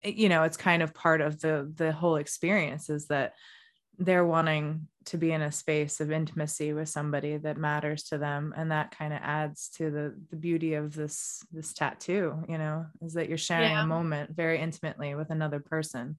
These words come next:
Speaker 1: And I,
Speaker 2: Yeah.
Speaker 1: I don't think that they, um, at least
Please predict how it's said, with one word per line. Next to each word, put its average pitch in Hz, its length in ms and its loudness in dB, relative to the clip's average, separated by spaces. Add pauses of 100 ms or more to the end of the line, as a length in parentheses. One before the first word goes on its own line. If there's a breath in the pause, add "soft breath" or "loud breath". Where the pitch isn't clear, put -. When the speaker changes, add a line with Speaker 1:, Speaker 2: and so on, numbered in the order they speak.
(600 soft breath)
Speaker 1:
And 170 180 4
I, 170 60 6
Speaker 2:
Yeah. 170 140 2 (340)
Speaker 1:
I 214 60 2
don't 240 240 6
think 214 240 4
that 170 220 2
they, 165 520 4
um, 151 480 0
at 175 100 -2
least 185 300 4